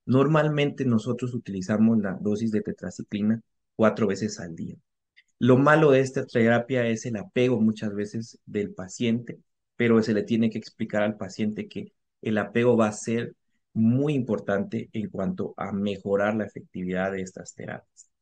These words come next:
¿Qué pasa con la inhibición del ácido?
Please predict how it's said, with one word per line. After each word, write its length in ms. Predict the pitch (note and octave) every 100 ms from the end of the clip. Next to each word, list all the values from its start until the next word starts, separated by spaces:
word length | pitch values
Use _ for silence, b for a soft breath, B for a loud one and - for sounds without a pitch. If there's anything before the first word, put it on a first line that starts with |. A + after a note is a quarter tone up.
| _ _
¿Qué 120 | - E3
pasa 420 | C#3 C3+ C#3+ C3
con 160 | A#2+
la 60 | A2
inhibición 680 | G2 F#2+ F#2 - A2+ A2+ -
del 260 | - F#2+ G2
ácido? 480 | G#2+ - B2+ C#3